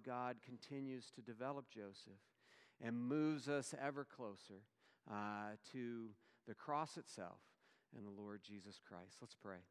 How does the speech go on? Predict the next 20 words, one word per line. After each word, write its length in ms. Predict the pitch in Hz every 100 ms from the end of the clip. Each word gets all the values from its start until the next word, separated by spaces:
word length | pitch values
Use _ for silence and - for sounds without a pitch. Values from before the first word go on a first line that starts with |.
| _
Father, 300 | 147 143 143
we 120 | 143
are 80 | 135
grateful 500 | 117 127 - - 107 -
for 380 | 123 117 113 110 - _ _ _ _ _ _ _ _ _ -
these 260 | - 123 113
words 420 | 131 131 127 117
that 140 | 123 120
you 100 | 117
give 240 | 123 117
us. 260 | 120 113 -
We 160 | 113
ask 400 | 113 117 117 - -
that 320 | 117 110 110 - - - - - -
you 280 | 123 139 131
would 260 | 131 117
take 380 | - 160 156 -
them 320 | 165 151 147
and 160 | 135 120
that 200 | 123 113